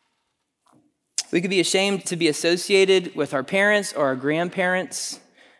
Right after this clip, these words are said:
because they were poor, or they were elitist, or they were racist, or they were whatever.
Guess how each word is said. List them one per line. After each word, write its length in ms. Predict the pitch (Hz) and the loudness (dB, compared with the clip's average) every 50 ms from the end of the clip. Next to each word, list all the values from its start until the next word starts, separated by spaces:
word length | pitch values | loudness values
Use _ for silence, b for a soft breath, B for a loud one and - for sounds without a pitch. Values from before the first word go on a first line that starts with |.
| b b | b b
because 280 | 131 - 160 147 139 | -6 -2 -2 -2 2
they 100 | - 160 | 2 2
were 140 | 165 180 185 | 2 2 0
poor, 640 | 180 - - - 196 214 220 147 95 - - - - _ - | -2 -4 -4 -4 -4 -2 -2 -2 -4 -4 -6 -12 -18 _ -4
or 100 | 139 135 | -4 -2
they 140 | 147 147 151 | 0 0 0
were 160 | 156 170 - | 2 0 2
elitist, 680 | 180 175 165 160 170 190 208 160 110 - - - - - | 2 0 0 0 -4 -6 -4 -4 -6 -6 -8 -12 -12 -6
or 100 | 147 151 | -4 -2
they 160 | 143 156 160 | 0 0 0
were 160 | 165 170 175 160 | 0 -2 -4 -2
racist, 540 | 156 170 180 196 - - - 123 - - | -2 0 -2 -2 -4 -6 -10 -10 -10 -8
or 80 | - 143 | -10 -6
they 180 | 131 147 151 165 | -4 -2 -2 0
were 140 | 170 185 | 0 0
whatever. 600 | 175 156 160 175 175 170 180 208 185 131 113 - | 0 2 2 2 2 2 2 0 0 -2 -8 -10